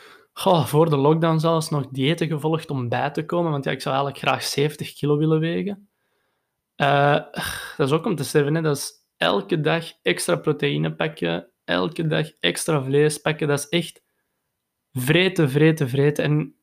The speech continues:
pas op, sommigen denken van, "Oh, kei, kei veel eten, dat is kei tof." Ja, nee. Nee, niet echt. Want veel mensen denken van, "Oh, dan mag je pizza eten en frietjes eten en pep, pep, pep."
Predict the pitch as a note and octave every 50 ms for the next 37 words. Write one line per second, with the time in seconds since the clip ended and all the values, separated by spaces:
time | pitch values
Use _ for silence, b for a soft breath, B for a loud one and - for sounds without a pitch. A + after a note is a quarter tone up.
0 | _ _ _ _ _ _ _ _ - - D3+ C#3+ D#3+ D#3 D#3+ - E3+ E3 E3+ D#3
1 | D#3+ D3+ D#3 E3+ E3 F3+ F3+ - A#3+ B3+ C4+ C4 B3 A3+ E3+ D3+ - - _ _
2 | _ _ _ _ - C#4 B3 A#3 A3+ A3 G#3 G#3+ - - B3 A#3+ A#3 A3 G3 G3
3 | F#3+ F#3+ G#3 A#3+ B3+ A#3+ - F#3+ F3 E3+ - - A#3 A#3+ A#3+ B3+ A3+ F#3 - -
4 | _ _ - F3+ F3+ - F#3 E3 D3+ C#3+ C#3 C#3 D#3 F3 E3 C3+ A2+ _ _ _
5 | - D3+ D#3+ D#3 D3 D3+ E3 E3+ D#3 D#3+ - _ _ _ _ _ _ _ _ _
6 | _ _ _ _ _ _ _ _ _ _ _ _ _ _ _ - D3 D3+ D3 -
7 | - - _ _ _ - B2 D#3 E3+ F#3+ F#3+ G3 F#3+ F#3+ F#3 F#3+ F#3 F3+ F#3 F#3
8 | - A#3 A#3+ A#3 G3+ F#3+ F#3+ E3+ D3+ D3+ - - - C4+ G#3 G3 A3 A3+ A3 A3+
9 | G#3+ - F#3 E3 - - A3 - - B3 A3 A3+ A3 A3 G#3+ F#3 F3 F3 - -
10 | - - - - A3+ A3 -